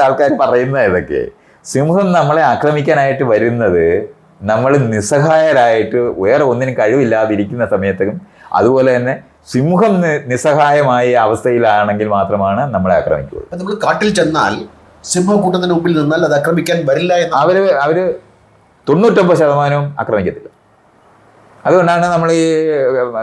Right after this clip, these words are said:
Speaker 1: സഫാരി,
Speaker 2: സഫാരി.
Speaker 1: ജീപ്പിൽ കയറി പോകാൻ പറ്റുന്നത്. അതുങ്ങളെല്ലാം ചുറ്റിനും
Speaker 2: അല്ല,
Speaker 1: നടക്കത്തില്ല.
Speaker 2: അതിനെക്കുറിച്ച്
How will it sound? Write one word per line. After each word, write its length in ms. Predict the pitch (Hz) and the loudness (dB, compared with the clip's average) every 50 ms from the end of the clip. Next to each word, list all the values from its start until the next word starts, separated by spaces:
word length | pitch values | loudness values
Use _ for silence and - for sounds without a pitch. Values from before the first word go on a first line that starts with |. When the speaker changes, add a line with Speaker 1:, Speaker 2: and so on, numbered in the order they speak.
| - 160 | 0 0
Speaker 1:
സഫാരി, 320 | 147 139 147 151 147 151 | 2 4 4 4 4 4
Speaker 2:
സഫാരി. 160 | 151 147 147 147 147 139 | 2 2 2 0 0 0
Speaker 1:
ജീപ്പിൽ 240 | 143 147 139 160 151 139 | 0 0 0 0 0 0
കയറി 200 | 147 143 139 143 127 123 | 0 0 0 0 0 0
പോകാൻ 220 | 127 123 131 139 135 127 | 2 4 4 4 4 2
പറ്റുന്നത്. 380 | 101 - 95 80 78 76 73 71 - _ _ _ _ _ _ _ _ - | 0 -4 -6 -8 -10 -10 -12 -12 -14 _ _ _ _ _ _ _ _ -4
അതുങ്ങളെല്ലാം 380 | - 139 147 139 139 139 143 139 | -2 0 2 2 2 4 2 2
ചുറ്റിനും 200 | 139 131 117 131 | 0 0 -2 -2
Speaker 2:
അല്ല, 100 | 135 131 | -2 0
Speaker 1:
നടക്കത്തില്ല. 320 | 123 117 113 117 - - - - | 0 2 2 0 0 0 0 0
Speaker 2:
അതിനെക്കുറിച്ച് 380 | - 240 - 240 233 208 226 | 0 -2 -2 -4 -4 -4 -4